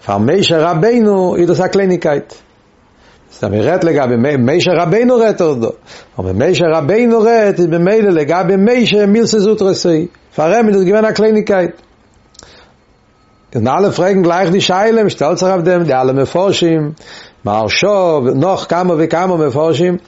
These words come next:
וואס מען שטעלט זיך אויף די שאלה ידועה, דאס הייסט, ער רעדט דאך צו אידן. ער רעדט דאך נישט וועגן זיך אליין. משה רבינו, ואתו ישראל.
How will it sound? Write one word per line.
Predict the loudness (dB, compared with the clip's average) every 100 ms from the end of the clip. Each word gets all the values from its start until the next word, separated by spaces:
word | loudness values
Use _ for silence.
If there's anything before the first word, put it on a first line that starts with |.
| _ -8
וואס | -4
מען | -4
שטעלט | -2 -2 0
זיך | -2
אויף | 0
די | -2
שאלה | -2 0 0 2
ידועה, | 0 0 0 0 0 -4 -12 -20 -20 -10 -6
דאס | -2
הייסט, | -2 -2
ער | -2
רעדט | -2 -2
דאך | -2 -2
צו | 0 0
אידן. | 2 -2 -6 -20 -20 _ _ _ _ _ _ _
ער | -4
רעדט | -2 0
דאך | 0
נישט | 0
וועגן | 0 0
זיך | 0 0
אליין. | 0 0 0 -4 _ -4
משה | -2 0 0
רבינו, | 0 0 0 0
ואתו | 0 0 -2 0
ישראל. | -2 0 0 0 0